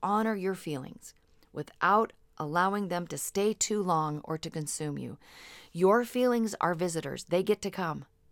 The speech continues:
but they don't, many of them don't get to stay.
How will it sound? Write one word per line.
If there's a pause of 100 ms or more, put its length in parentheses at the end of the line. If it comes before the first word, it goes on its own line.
(200)
but
they (120)
don't,
many
of
them (380)
don't
get
to
stay.